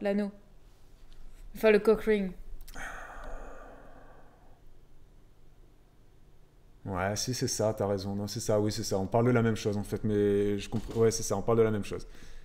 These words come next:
Speaker 2: Et ben ça, effectivement, ça
Speaker 1: Anneau pénien.
Speaker 2: Ouais, voilà, c'est ça. Merci
Speaker 1: Pénis,
Speaker 2: beaucoup.
Speaker 1: quoi.
Speaker 2: Merci beaucoup, Sissi. Tu, tu l'enfiles effectivement avant l'éjac-, avant l'é-, l'érection, et ça, ça va effectivement serrer quand même un peu les,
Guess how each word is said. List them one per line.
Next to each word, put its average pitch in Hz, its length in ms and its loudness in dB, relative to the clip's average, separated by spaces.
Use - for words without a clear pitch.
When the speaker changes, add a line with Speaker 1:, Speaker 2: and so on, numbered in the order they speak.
Speaker 2:
Et 117 60 -4
ben 104 140 2
ça, 175 520 10
effectivement, 123 480 0
ça 214 180 6
Speaker 1:
Anneau 214 140 8
pénien. 185 360 8
Speaker 2:
Ouais, 117 280 10
voilà, 107 340 8
c'est - 120 -6
ça. 95 180 0
Merci 104 220 0
Speaker 1:
Pénis, 107 340 6
Speaker 2:
beaucoup. - 80 -10
Speaker 1:
quoi. 160 160 -4
Speaker 2:
Merci 113 220 0
beaucoup, 123 240 4
Sissi. 110 360 -4
Tu, 107 1800 4
tu - 100 -4
l'enfiles 117 360 4
effectivement 117 360 0
avant 107 140 4
l'éjac-, 101 360 0
avant 107 200 0
l'é-, 95 240 4
l'érection, 104 520 0
et 113 80 0
ça, 110 300 2
ça - 160 0
va 120 100 8
effectivement 123 340 2
serrer 131 420 4
quand 131 120 4
même 123 160 6
un 113 80 2
peu 123 160 2
les, 101 440 6